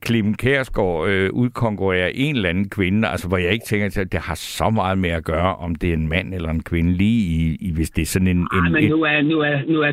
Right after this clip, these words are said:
Speaker 2: Clemen Kjærsgaard også sådan en halv kvinde selv, ikke? Altså, hvis det er
Speaker 1: Nå, okay. <laughs> Det var, det var, ja,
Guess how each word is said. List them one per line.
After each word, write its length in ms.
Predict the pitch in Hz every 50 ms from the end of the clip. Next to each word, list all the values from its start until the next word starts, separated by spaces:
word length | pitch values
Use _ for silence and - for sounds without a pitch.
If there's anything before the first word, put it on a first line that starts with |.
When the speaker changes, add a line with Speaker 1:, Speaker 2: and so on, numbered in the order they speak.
| 143 -
Speaker 2:
Clemen 240 | 147 143 139 131
Kjærsgaard 440 | 127 - 139 127 123 - - 107 107
også 140 | 123 120 120
sådan 160 | 123 123 117 101
en 40 |
halv 160 | 113 123 131 127 - -
kvinde 220 | 131 127 135 131 -
selv, 220 | - 113 101 92 95
ikke? 200 | 120 - 78 92
Altså, 220 | 95 - - 90 - - _ -
hvis 120 | - - -
det 80 | 107
er 40 | 101 110
Speaker 1:
Nå, 420 | 107 95 - - - 156 156 175 208
okay. 280 | 175 - - - 320 - - -
<laughs> 80 | 160 - - - - 151 - - - - - - - - -
Det 60 | 165
var, 120 | 160 - - - - - - - - - - - -
det 100 | 131 139
var, 120 | 160 175 165
ja, 400 | 156 156 156 156 147 147 113 117